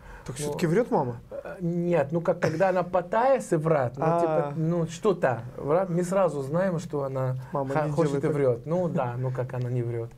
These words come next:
Speaker 2: И вот такой человек, как не потому что мама не правда, что она никогда в жизни не врала, она всегда говорит правду. Очень мудрый человек, спасибо её.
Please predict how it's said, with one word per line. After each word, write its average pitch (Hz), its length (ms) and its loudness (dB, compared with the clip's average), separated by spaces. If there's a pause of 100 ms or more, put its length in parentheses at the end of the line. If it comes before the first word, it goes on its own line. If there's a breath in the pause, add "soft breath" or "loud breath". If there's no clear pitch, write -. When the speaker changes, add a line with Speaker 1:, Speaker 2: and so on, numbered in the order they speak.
(580 loud breath)
Speaker 2:
И 143 80 0
вот 135 180 -2
такой 139 260 -6
человек, 151 540 -6
как 131 220 -8
не 131 100 -4
потому 135 340 -6
что 131 180 -6
мама 143 260 -6
не 123 160 -2
правда, 123 420 -6
что 123 200 -10
она 117 140 -6
никогда 135 560 -6
в 120 60 -8
жизни 123 300 -6
не 123 120 -4
врала, 117 440 -6
она 123 140 -10
всегда 131 340 -8
говорит 120 380 -4
правду. 113 400 -10 (560 loud breath)
Очень 139 280 -12
мудрый 120 280 -2
человек, 127 360 -8
спасибо 127 460 -10
её. 131 320 -4